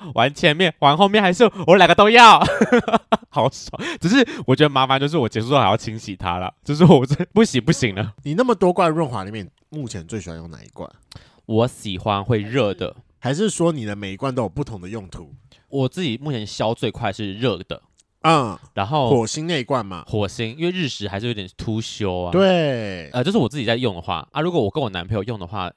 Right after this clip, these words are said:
Speaker 1: 火星也会。我男朋友好像比较不爱火星的热感，但他喜欢水星，就是丝滑那一罐。
Speaker 2: 哦，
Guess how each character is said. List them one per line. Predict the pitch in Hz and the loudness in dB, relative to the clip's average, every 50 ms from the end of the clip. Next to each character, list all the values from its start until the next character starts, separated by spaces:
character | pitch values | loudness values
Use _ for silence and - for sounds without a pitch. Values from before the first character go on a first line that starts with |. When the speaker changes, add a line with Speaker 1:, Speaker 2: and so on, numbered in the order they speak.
| _ _ _ _ _ - | _ _ _ _ _ -8
Speaker 1:
火 | 120 113 110 107 | -4 -2 -2 -4
星 | - - 180 151 | -4 -6 -8 -8
也 | 110 | -8
会。 | 104 135 117 104 - _ - - - - - | -8 -8 -8 -10 -12 _ -20 -20 -20 -14 -4
我 | - 139 | -2 -2
男 | 139 156 | -2 -2
朋 | 196 240 | -2 -2
友 | 226 | -4
好 | 135 | -4
像 | 165 185 | -4 -6
比 | 131 131 | -4 -6
较 | 139 - _ _ | -6 -6 _ _
不 | - 107 | -16 -12
爱 | - - 147 135 104 98 | -8 -6 -4 -4 -4 -4
火 | - - 104 92 87 - | -6 -6 -6 -6 -6 -6
星 | - 131 | -8 -8
的 | 110 98 | -8 -6
热 | 110 120 104 80 | -6 -6 -6 -6
感， | - - - - - _ _ _ _ _ - | -6 -10 -14 -14 -14 _ _ _ _ _ -4
但 | - 196 180 | -4 -2 0
他 | 185 170 | 0 -2
喜 | 165 - 113 | -2 -4 -4
欢 | 98 104 104 107 110 | -4 -2 -4 -4 -6
水 | - - 123 101 90 90 | -8 -6 -4 -4 -4 -6
星， | - - 110 104 98 101 120 - | -8 -12 -12 -12 -12 -14 -16 -12
就 | - 120 | -8 -6
是 | 127 127 _ _ _ _ _ | -6 -6 _ _ _ _ _
丝 | - - - - - 147 147 160 | -20 -20 -20 -16 -12 -4 -2 -2
滑 | 135 135 98 90 95 | 0 0 0 0 0
那 | 101 104 101 90 | -2 -4 -6 -6
一 | |
罐。 | 85 - 101 85 80 87 92 _ _ _ - - - | -6 -6 -8 -8 -8 -10 -16 _ _ _ -20 -16 -6
Speaker 2:
哦， | 185 208 240 254 247 226 170 | -4 -2 0 2 2 2 2